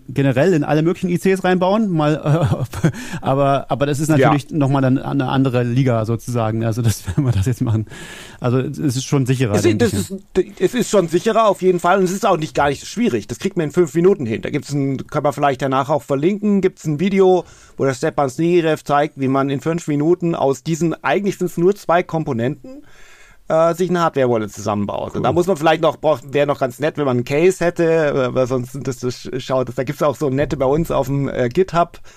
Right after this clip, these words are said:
Speaker 2: gibt's so eine Fotoseite, wo die ersten, ja,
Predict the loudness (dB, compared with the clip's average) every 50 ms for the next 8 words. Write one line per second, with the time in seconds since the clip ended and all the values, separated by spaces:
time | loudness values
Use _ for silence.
0 | -20 -20 -20 -20 -20 -10 -4 -4 -4 -4 -6 -10 -6 -2 0 0 0 0 -2 0
1 | 2 4 4 4 4 4 4 4 4 4 2 2 0 0 0 0 2 2 0 0
2 | -2 0 0 2 2 0 0 -4 -8 -20 _ _ _ -8 -4 -2 -2 -2 -2 -2
3 | 0 2 2 2 2 0 -4 -4 -2 -2 0 -2 -2 -4 -2 0 0 2 0 0